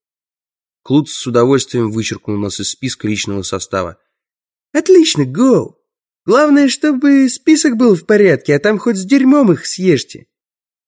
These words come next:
Дверь хлопнула, и мы остались наедине с капралом. Мортон был на грани обморока, я начинал злиться.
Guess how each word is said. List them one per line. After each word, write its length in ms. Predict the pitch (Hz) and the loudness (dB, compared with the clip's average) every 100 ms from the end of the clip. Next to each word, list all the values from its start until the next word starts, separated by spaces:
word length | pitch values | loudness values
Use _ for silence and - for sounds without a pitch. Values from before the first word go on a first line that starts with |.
| _ | _
Дверь 260 | 98 117 101 | -4 -2 -2
хлопнула, 600 | - 139 165 165 147 135 | -4 -2 -2 -2 -2 -4
и 240 | - 110 | -6 -6
мы 140 | 110 123 | -2 -4
остались 420 | - 117 107 - | -4 -6 -6 -8
наедине 380 | 101 98 104 107 | -10 -6 -6 -6
с 80 | |
капралом. 560 | - 95 101 98 90 87 _ _ - | -8 -10 -6 -6 -8 -14 _ _ -8
Мортон 540 | 104 156 160 151 131 | -2 -2 -2 -4 -2
был 200 | 139 123 | -2 -2
на 160 | 117 95 | -4 -6
грани 400 | 101 113 110 - | -4 -2 -4 -4
обморока, 480 | 104 98 98 95 95 | -6 -4 -8 -10 -10
я 160 | 98 104 | -8 -8
начинал 380 | 95 - 98 | -8 -10 -10
злиться. 520 | 92 95 92 - 82 | -10 -10 -10 -10 -14